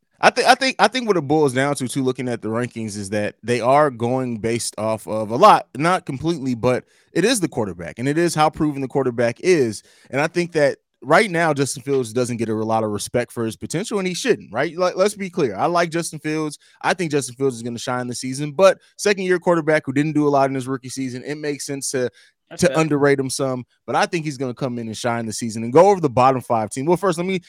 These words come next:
Speaker 1: let me give my thoughts on the top five teams in the N F L. It's cool. I think that I will replace the Buccaneers with the Chargers personally, in my opinion. I think that I would have
Speaker 2: Facts.
Speaker 1: the Bucs seven and the Chargers fifth. That's just my personal opinion. But the top five is solid.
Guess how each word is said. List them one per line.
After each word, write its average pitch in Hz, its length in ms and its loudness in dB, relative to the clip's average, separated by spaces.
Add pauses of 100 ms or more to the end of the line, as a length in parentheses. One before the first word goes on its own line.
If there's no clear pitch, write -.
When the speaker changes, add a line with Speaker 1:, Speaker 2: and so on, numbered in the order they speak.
(100)
Speaker 1:
let 185 100 0
me 208 60 -2
give 175 140 0
my 151 220 2
thoughts 123 280 0
on 127 80 -6
the 123 120 -4
top 120 260 -2
five 113 200 -2
teams 113 260 -6
in 107 40 -8
the 98 60 -8
N 104 100 -10
F 101 120 -12
L. 98 120 -10 (200)
It's - 180 4
cool. 220 420 2 (580)
I 214 140 6
think 226 200 -2
that 196 100 2
I 180 120 8
will 180 180 4
replace 170 360 0
the 143 100 -4
Buccaneers 147 560 0
with 131 100 -6
the 117 80 -6
Chargers 131 400 4
personally, 135 460 -2
in 117 80 -4
my 127 180 -4
opinion. 139 300 -6
I 139 40 -2
think 135 200 -8
that 113 100 -4
I 117 80 2
would 127 160 2
have 131 220 2
Speaker 2:
Facts. 110 40 -14
Speaker 1:
the 117 60 -8
Bucs 127 280 -2
seven 131 360 -2
and 120 80 -8
the 110 40 -12
Chargers 123 440 -2
fifth. 160 240 -2 (220)
That's 120 160 -4
just 123 120 -8
my 120 200 -4
personal 143 400 -4
opinion. 190 420 -6 (240)
But 254 140 8
the 208 80 -2
top 220 240 4
five 170 260 4
is 117 80 -8
solid. - 320 -12